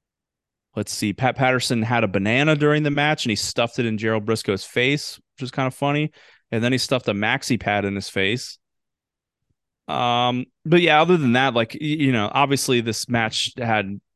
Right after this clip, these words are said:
zero real wrestling in it. They're old as fuck, and it was an evening gown match. The whole thing, though, was, you know, obviously it's for the Hardcore Championship, so twenty-four seven title, essentially.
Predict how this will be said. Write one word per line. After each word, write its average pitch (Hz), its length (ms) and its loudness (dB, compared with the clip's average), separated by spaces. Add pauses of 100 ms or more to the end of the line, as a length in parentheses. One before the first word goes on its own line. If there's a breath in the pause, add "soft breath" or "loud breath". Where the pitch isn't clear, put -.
(140)
zero 110 540 2 (120)
real 113 240 0
wrestling 98 560 -4
in 92 100 -4
it. 117 160 -6 (140)
They're 95 280 -2
old 107 220 2
as 101 140 -6
fuck, 98 360 -2
and 95 460 -6
it 101 140 -4
was 95 160 -10
an 95 80 -8
evening 123 260 -4
gown 90 220 -8
match. 92 420 -8 (2000 soft breath)
The 131 80 2
whole 156 240 4
thing, 175 320 4
though, 113 360 4 (100)
was, 110 560 0
you 135 100 2
know, 113 180 2
obviously 120 380 0
it's 117 80 -4
for 123 160 2
the 107 60 0
Hardcore 156 520 2
Championship, 104 800 -2
so 98 300 -4
twenty-four 117 460 -4
seven 107 300 -4
title, 110 340 0
essentially. 101 600 -2